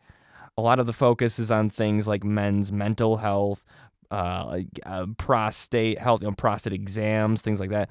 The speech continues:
awareness and research on testicular cancer, uh, important things that aren't always easy to talk about, especially with the traditional societal norm for men suggesting that seeking help is a sign of weakness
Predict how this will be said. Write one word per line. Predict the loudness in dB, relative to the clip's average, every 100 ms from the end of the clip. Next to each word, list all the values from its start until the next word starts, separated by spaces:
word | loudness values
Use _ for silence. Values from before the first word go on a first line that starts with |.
| -6 -4
awareness | 2 4 4 2 2
and | 0
research | 0 0 0
on | 0 -2
testicular | -4 -6 -6 -2 -4 -4
cancer, | -4 -2 -2 -2 0 0 -4 _ _ _ _ -4
uh, |
important | 0 2 4 2 2 2
things | 2 2
that | 0 0
aren't | 0 0
always | 0 0 0 -4 -6
easy | -2 -2 -2
to | -6
talk | -4 -4 -4
about, | -4 -4 -8
especially | -2 -2 -2 -4
with | -2 -4
the | -4
traditional | -4 -2 -2 -4
societal | -4 -6 -2 2 2 2
norm | 0 0 -2 -2 -6 _ _
for | -4
men | -2 2 2 2 0
suggesting | -2 -6 -4 -6 -4 -4 -4
that | -4 -8
seeking | -4 -4 -2 -4
help | -2 -6 -4
is | -6
a | -8
sign | -4 -4 -4
of | -8
weakness | -8 -8 -6 -10 -12 -14